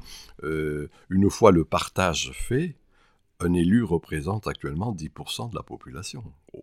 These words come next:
au maximum, vous voyez, un truc comme ça. Donc du coup, on n'est plus dans l'or-, dans l'ordre de la représentation, c'est en ce sens que j'ai dit,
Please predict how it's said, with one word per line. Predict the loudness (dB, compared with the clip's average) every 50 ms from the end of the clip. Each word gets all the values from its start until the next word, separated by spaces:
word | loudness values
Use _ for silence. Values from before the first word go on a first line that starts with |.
| -18 -14
au | -12 -10
maximum, | -10 -10 -8 -8 -4 -2 2 4 4 4 2 0
vous | -6
voyez, | -12 -14 -14
un | -14 -14
truc | -16 -18 -20 -20
comme | -20 -16
ça. | -14 -14 -14 -14 -4
Donc | 0 0 0
du | 2 0 -2
coup, | 2 6 8
on | 8
n'est | 8 8
plus | 6 2 4
dans | 4 4 4
l'or-, | 6 8 6 6 6 4
dans | -4 -4 -2 2
l'ordre | 4 4 4 2 0
de | -2
la | -2 0
représentation, | 0 0 0 0 -2 -2 -2 -2 -2 -4 -2 0 0 0
c'est | 4 4 4
en | 4
ce | 4 2 2
sens | 4 4 4 2 2
que | -4 -6
j'ai | -6 -6 -4
dit, | 0 2 2 2